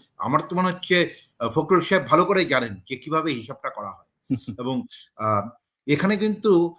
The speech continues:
Speaker 1: কোশ্চেন কেউ এখনো পর্যন্ত করেনি যে হিসাবটা ভুল আছে কিংবা ভুল নেই। অনেক সময় আমার অ্যাকাউন্টিং প্রিন্সিপাল কিভাবে গ্রহণ করব সেটা নিয়ে আমার মনে আছে, আমরা দুই হাজার, আহ, এগারো বারো সালে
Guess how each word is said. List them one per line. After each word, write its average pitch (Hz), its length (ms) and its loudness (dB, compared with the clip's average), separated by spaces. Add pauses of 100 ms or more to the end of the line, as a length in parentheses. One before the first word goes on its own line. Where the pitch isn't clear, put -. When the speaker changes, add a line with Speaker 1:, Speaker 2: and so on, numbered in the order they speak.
(420)
Speaker 1:
কোশ্চেন 226 560 0
কেউ 220 160 2
এখনো 185 260 0
পর্যন্ত 160 340 -6
করেনি 104 560 -4
যে 120 60 -6
হিসাবটা 117 540 -4
ভুল 135 260 0
আছে 98 380 -2 (340)
কিংবা 107 180 -6
ভুল 104 280 -4
নেই। 92 160 -10 (320)
অনেক 175 220 2
সময় 190 240 0
আমার 175 180 2
অ্যাকাউন্টিং 165 540 0
প্রিন্সিপাল 147 640 -6 (140)
কিভাবে 135 360 -2
গ্রহণ 127 240 -4
করব 131 360 -6 (220)
সেটা 156 280 0
নিয়ে 147 140 4
আমার 143 180 2
মনে 143 240 2
আছে, 135 400 -2 (300)
আমরা 123 180 -2
দুই 117 200 0
হাজার, 135 200 2 (540)
আহ, 107 260 -2
এগারো 131 320 6
বারো 131 320 2
সালে 135 340 -4